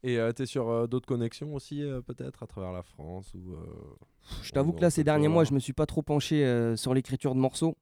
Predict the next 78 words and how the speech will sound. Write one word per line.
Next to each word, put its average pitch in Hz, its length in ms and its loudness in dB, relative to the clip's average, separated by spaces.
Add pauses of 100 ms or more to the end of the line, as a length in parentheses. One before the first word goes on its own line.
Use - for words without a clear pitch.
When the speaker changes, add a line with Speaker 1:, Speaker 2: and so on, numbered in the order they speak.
(120)
Speaker 1:
Eh 98 60 -10
oui, 98 140 -4
oui, 98 40 -6
Speaker 2:
concrètement, 143 480 2
Speaker 1:
forcément, 143 60 -4
Speaker 2:
parce 107 180 0
Speaker 1:
la 101 80 0
vie 127 120 4
de 127 80 4
Speaker 2:
que 120 40 2
Speaker 1:
famille, 98 400 -4
euh, 85 160 -4
Speaker 2:
j'avais 123 380 2
Speaker 1:
faisant 117 140 0
son 127 40 -2
Speaker 2:
la 135 120 2
vie 135 100 -2
de 135 60 -6
Speaker 1:
travail. 139 180 0
Speaker 2:
famille 180 340 2
et 131 60 0
puis, 127 340 -2
euh, 117 340 0
l'album 135 400 4
terminé, 139 420 2
tu 135 100 -8
vois, 135 120 2
je 120 60 -2
voulais 117 120 0
me 120 60 -4
concentrer 123 440 -4
sur 117 180 -4
vraiment, 131 380 0
Speaker 1:
Tout 139 60 4
le 135 80 4
taf. 123 100 2
Speaker 2:
euh, 113 140 0 (640)
voilà, 117 180 -8
parce - 180 -20
que - 80 -10
je - 80 -14
taffe - 180 -2
à 92 60 0
Speaker 1:
Ouais, - 60 -2
Speaker 2:
côté, 135 220 4
Speaker 1:
c'est 143 40 4
Speaker 2:
donc 135 160 2
Speaker 1:
sûr. 113 60 -2
Speaker 2:
j'ai 127 60 2
pas 135 160 2
cent 135 160 0
pour 127 140 -8
cent 135 140 0
de 135 60 2
mon 135 120 0
temps 131 160 -2
à 127 40 -2
mettre 127 180 -4
dedans. 143 380 -2
Donc 123 280 -6
après, 139 280 -4
voilà, 131 240 -2
j'ai, 113 480 -6 (840)
voilà, 113 160 -6
j'ai 113 120 -4
fait 135 120 -4
une 135 100 0
cagnotte 139 460 4
cet 135 220 -2
été 147 420 2
où, 127 300 0
avec, 120 260 -2
euh, 120 100 0
Kiss 123 220 -6
Kiss 123 140 -6
Bang 123 220 -2
Bang 131 200 -2
d'ailleurs, 123 300 -2